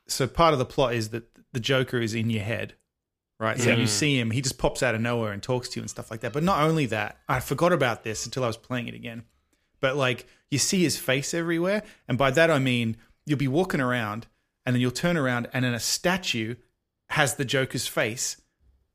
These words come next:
Speaker 1: and then you
Speaker 2: Mm-hmm.
Speaker 1: keep turning, and then you go, "What the fuck?" You turn back, and it doesn't anymore. Like, it kinda s-
Speaker 3: Hmm.
Speaker 1: it, it superimposes his face on, like, statues and, and, like, T V
Speaker 2: It just looks
Speaker 1: screens
Speaker 2: like
Speaker 1: and stuff like that, and then you just see it out of the corner of your eye. It's so well done.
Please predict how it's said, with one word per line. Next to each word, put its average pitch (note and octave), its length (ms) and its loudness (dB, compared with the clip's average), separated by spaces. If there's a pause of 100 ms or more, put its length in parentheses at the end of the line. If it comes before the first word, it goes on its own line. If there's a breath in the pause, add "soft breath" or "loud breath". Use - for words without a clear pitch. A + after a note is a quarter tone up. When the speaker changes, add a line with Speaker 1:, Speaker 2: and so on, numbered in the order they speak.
(100)
Speaker 1:
and C#3+ 120 4
then C#3+ 80 4
you C#3 80 2
Speaker 2:
Mm-hmm. A#2+ 80 0
Speaker 1:
keep C#3+ 140 2
turning, C#3+ 460 -2
and C#3+ 100 -2
then C#3+ 60 0
you B2+ 80 -2
go, B2 60 0
"What C3+ 140 -4
the - 40 -10
fuck?" - 260 -6
You C3 60 -2
turn D3 240 2
back, B2+ 360 -2
and C3 120 2
it B2 120 -4
doesn't F#3 340 2
anymore. G#2 460 -8 (440)
Like, C#3 200 0
it C#3+ 160 -2
kinda F3+ 240 0
s- C#3+ 240 2
Speaker 3:
Hmm. A2 140 -4
Speaker 1:
it, C#3+ 440 -6 (160)
it D#3 140 -2
superimposes D3+ 720 2
his B2 120 -2
face C3+ 380 0
on, A#2 160 0
like, G#2 160 -8
statues B2 840 -2
and, G#2+ 300 -6
and, A2+ 200 -6
like, A2 360 -10
T E3 160 4
V D3 60 4
Speaker 2:
It C#3 60 6
just D#3 100 2
looks G3 100 4
Speaker 1:
screens D#3+ 180 6
Speaker 2:
like C#3+ 100 4
Speaker 1:
and D3 120 2
stuff D3+ 220 0
like C#3+ 120 0
that, C3+ 180 2
and D3 100 2
then C#3+ 140 0
you C#3+ 120 -2
just - 220 -4
see A3 140 2
it F#3+ 80 4
out E3+ 60 6
of D#3 60 2
the D3+ 60 0
corner C#3+ 220 -2
of C3+ 40 0
your C#3 80 2
eye. C3 60 0
It's - 100 -4
so G#3 360 2
well B2 220 2
done. A2+ 420 -2